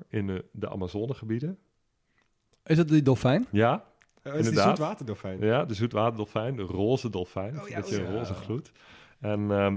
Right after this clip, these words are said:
Speaker 1: dat is best bizar, want die zitten dus echt duizenden kilometers, eh, van de zee verwijderd. Zijn echt, eh, die, die komen ook helemaal niet in de zee. Het is een beetje, eh,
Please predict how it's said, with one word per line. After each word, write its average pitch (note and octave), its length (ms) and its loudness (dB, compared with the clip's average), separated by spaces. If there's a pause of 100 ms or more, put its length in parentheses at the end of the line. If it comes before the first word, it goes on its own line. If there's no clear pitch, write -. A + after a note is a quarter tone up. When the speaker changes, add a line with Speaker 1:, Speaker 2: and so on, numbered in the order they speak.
Speaker 1:
dat A2+ 160 -10
is - 60 -14
best D#3+ 300 0
bizar, A2+ 360 0
want D#3+ 120 -2
die B2 100 -8
zitten C#3+ 240 -2
dus A2+ 200 -6
echt - 300 -8 (200)
duizenden C3+ 800 -2
kilometers, G2+ 880 -4
eh, F2 200 -10
van G2+ 200 -4
de F#2+ 60 -4
zee F#2+ 300 -2
verwijderd. G#2+ 480 -8
Zijn G2+ 200 -10
echt, - 260 -12
eh, F2 120 -8 (100)
die, F#2+ 160 -12
die F2 120 -20
komen - 240 -8
ook A#2 100 -8
helemaal A#2+ 200 -6
niet A2+ 120 -8
in A2 80 -6
de G2 60 -6
zee. F#2 220 -4 (560)
Het - 80 -18
is - 80 -14
een G#2 60 -6
beetje, G#2 640 2
eh, G2 180 0